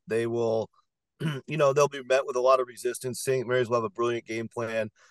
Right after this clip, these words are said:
Uh, like we just talked about with Gonzaga, that defense will, I think, give them a lot of fits. I could easily see them splitting. Um, would not surprise me at all. But I do think the difference here is the margin between Gonzaga and everybody else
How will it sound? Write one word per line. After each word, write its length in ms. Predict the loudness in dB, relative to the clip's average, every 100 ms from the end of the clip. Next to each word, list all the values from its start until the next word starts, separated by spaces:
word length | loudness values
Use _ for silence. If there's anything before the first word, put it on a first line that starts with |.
| _ -4
Uh, 240 | -2 2
like 180 | 2 2
we 80 | -2
just 140 | -2
talked 200 | 0 0
about 100 | -2
with 120 | -6
Gonzaga, 520 | -10 -4 0 0 -2 -4
that 200 | -6 -6
defense 460 | -10 -4 -4 -4
will, 260 | -6 -8 -8 _ _ _ _ -2
I 100 | 0
think, 180 | 0
give 100 | -2
them 120 | -4 -2
a 40 |
lot 180 | 0 -2
of 60 |
fits. 460 | 0 -2 -2 -6 -16 _ -4
I 100 | -4
could 140 | -4
easily 280 | -8 -6 -4
see 120 | -6 -6
them 140 | -8
splitting. 460 | -6 -4 -4 -6 -12 -6
Um, 360 | -4 -2 -6 -10 _ _ -6
would 160 | -4
not 280 | 0 0 -2
surprise 340 | -6 0 2
me 80 | 2
at 80 | 0
all. 240 | 4 6
But 100 | 4
I 60 | 0
do 140 | -4
think 180 | -10 -10 -8
the 80 |
difference 420 | -4 -4 -4 -8 -8
here 400 | -8 -4 -4 -6 _ _ _ -4
is 520 | 2 2 0 -6 -10 _ _ -6
the 100 | 0
margin 380 | 6 4 4 -10
between 600 | -12 -8 -4 -4 -4 -8 _ _ _ _
Gonzaga 540 | -6 0 6 6 6 2
and 120 | 2
everybody 380 | -4 -4 -4 2
else 440 | 4 2 -2 -14